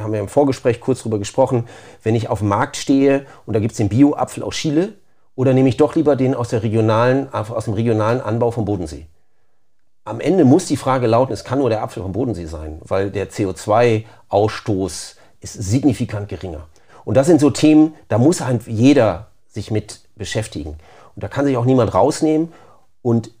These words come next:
die Haupt-, die Hauptproblematik unserer derzeitigen Zeit ist,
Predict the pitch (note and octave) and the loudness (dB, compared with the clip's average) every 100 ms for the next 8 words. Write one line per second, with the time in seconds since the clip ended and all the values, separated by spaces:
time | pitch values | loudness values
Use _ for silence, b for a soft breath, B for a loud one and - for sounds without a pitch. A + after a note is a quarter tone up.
0 | _ _ - G#2 C3+ D#3+ - - A2 G#3+ | _ _ -10 -2 2 2 -2 -6 0 0
1 | - - B2 A#2 A#2 D3+ C#3 G#2 G#2+ G#2 | -2 -2 2 4 2 0 -2 -6 -4 -2
2 | A2 A#2 A#2 A2 G2 G2 - A2+ B2+ A#2+ | -2 -2 -4 -6 -8 -10 -8 -4 -4 -2
3 | B2 - | -8 -8